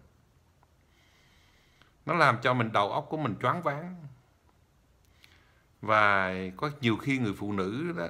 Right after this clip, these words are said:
họ muốn gài độ đó, thì họ muốn làm cái chuyện gì cũng được hết.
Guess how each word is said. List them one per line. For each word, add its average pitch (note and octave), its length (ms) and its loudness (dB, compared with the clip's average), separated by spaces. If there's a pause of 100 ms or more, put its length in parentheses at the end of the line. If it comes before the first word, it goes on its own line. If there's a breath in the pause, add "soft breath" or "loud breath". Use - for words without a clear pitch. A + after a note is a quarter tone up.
(140)
họ G2 180 -4
muốn C3+ 180 -4
gài G2+ 300 4
độ F#2 280 -4
đó, B2+ 160 -6
thì A2+ 80 -10
họ F2 160 -4
muốn B2+ 260 -4
làm G#2+ 240 6
cái C3+ 140 -4
chuyện G2 180 -6
gì F#2+ 160 -4
cũng B2 100 -8
được G2 160 -6
hết. B2 120 -8